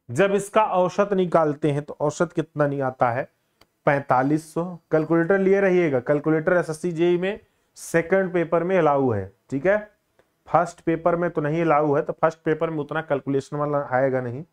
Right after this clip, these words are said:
सेकंड पेपर में आएगा, ठीक, इसलिए अलाउ है। तो ये आ जाएगा आपका जो है पाँच, पैंतालीस सौ, पाँच हजार और प्लस सत्तावन सौ तो आ जाएगा पाँच हजार साठ। कितना आ जाएगा,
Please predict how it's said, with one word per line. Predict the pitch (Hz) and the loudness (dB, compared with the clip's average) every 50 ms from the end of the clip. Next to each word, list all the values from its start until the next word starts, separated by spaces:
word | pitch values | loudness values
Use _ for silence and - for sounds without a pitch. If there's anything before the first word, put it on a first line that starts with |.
| _ _ _ _ _ _ _ _ _ - | _ _ _ _ _ _ _ _ _ -2
सेकंड | - 165 165 - 185 190 185 170 | -2 -2 0 2 0 0 0 0
पेपर | 175 165 160 165 165 160 | 0 0 2 0 0 0
में | 156 147 131 | 0 0 0
आएगा, | 123 120 117 107 107 107 | 0 0 -2 -2 -4 -6
ठीक, | - - 175 175 - _ _ _ _ _ _ _ _ _ _ _ 139 | -4 -4 -4 -4 -6 _ _ _ _ _ _ _ _ _ _ _ -16
इसलिए | 131 - 151 156 151 147 | -8 -4 -2 0 2 2
अलाउ | 139 135 123 123 120 107 | 2 2 2 2 0 -2
है। | 101 98 95 - _ _ _ _ _ _ _ _ _ | -4 -8 -10 -14 _ _ _ _ _ _ _ _ _
तो | 151 | 0
ये | 165 180 185 | 2 4 4
आ | 190 190 180 | 4 4 2
जाएगा | 190 185 185 180 180 170 | 2 2 4 4 2 2
आपका | 165 170 - - 170 | 0 0 0 0 0
जो | 165 160 156 | 2 2 2
है | 165 175 170 - | 2 0 -2 -2
पाँच, | - 156 160 175 170 170 - - - _ _ _ | -2 0 0 0 -2 -4 -12 -20 -20 _ _ _
पैंतालीस | 151 151 147 147 151 151 147 160 170 165 | -6 -6 -4 -2 -2 -2 0 -2 -4 -6
सौ, | - - 190 190 | -8 -10 -10 -10
पाँच | - - 143 143 143 - 160 | -8 -6 -6 -6 -6 -6 -4
हजार | 151 160 170 170 170 - _ _ _ _ _ _ _ _ - | 0 0 0 0 -2 -8 _ _ _ _ _ _ _ _ -2
और | 131 135 143 147 143 | 0 0 0 0 -2
प्लस | - - 156 160 165 - - - _ _ _ | -4 0 0 0 0 -2 -6 -14 _ _ _
सत्तावन | - - 131 - _ 139 135 139 156 165 160 | -18 -18 -18 -6 _ -2 0 0 0 -2 -2
सौ | 156 - 170 | 0 -2 -2
तो | 165 165 156 | 0 2 0
आ | 143 135 135 | 2 2 2
जाएगा | 131 135 131 131 147 147 | 2 2 2 2 0 -2
पाँच | - - 135 139 139 - - | -2 -6 -6 -6 -6 -6 -8
हजार | 120 117 123 139 147 147 | -6 -2 -2 -2 -2 -4
साठ। | - - 127 113 101 95 95 - _ - - _ _ _ - _ _ _ _ | -6 -8 -8 -8 -8 -8 -12 -16 _ -20 -20 _ _ _ -20 _ _ _ _
कितना | - 131 - - 151 | -14 -12 -6 -4 -4
आ | 147 | -2
जाएगा, | 143 151 160 160 160 | 0 0 0 -2 -2